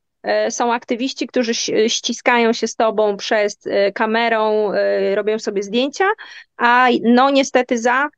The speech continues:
tą kamerą zachowują się zupełnie odwrotnie, tak? Czyli wbijają ci nóż w plecy i to jeszcze w białych rękawiczkach. I, e, to, że jadę po innych, to wcale nie znaczy,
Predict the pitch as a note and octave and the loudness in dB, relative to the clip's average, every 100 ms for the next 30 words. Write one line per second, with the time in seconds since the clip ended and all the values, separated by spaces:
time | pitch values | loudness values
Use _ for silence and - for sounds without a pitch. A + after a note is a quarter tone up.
0 | _ B3 B3 A#3+ A#3 A#3+ B3+ B3 A#3+ A#3+ | _ 0 0 0 0 0 0 -2 -2 -2
1 | C4 C4 D#4+ D#4 C#4 B3 B3+ B3 - - | -2 0 0 2 0 0 0 -2 -4 -8
2 | - A3 B3+ - A#3 A3 A3 B3 B3 A#3+ | -4 -2 -2 -4 -6 -4 0 2 4 2
3 | A#3 A#3 A3+ - B3+ B3 A#3+ A3 - G#3+ | 0 0 -2 -2 -2 -2 -2 -2 -2 0
4 | G#3+ G#3+ G3+ G3+ G3+ - F#3+ - - B3 | 0 0 -2 -2 -2 -2 -2 -2 -2 2
5 | A3+ A3+ A3 G#3+ - G#3 G3+ G3+ G3 - | 2 2 2 0 0 2 2 0 -2 -2
6 | B3 C4 A#3 A#3 A#3+ B3 B3+ A#3+ - A#3 | 0 2 2 0 0 0 0 -2 -4 -4
7 | A3+ A3 A3 G#3+ G#3+ | 0 2 0 0 -2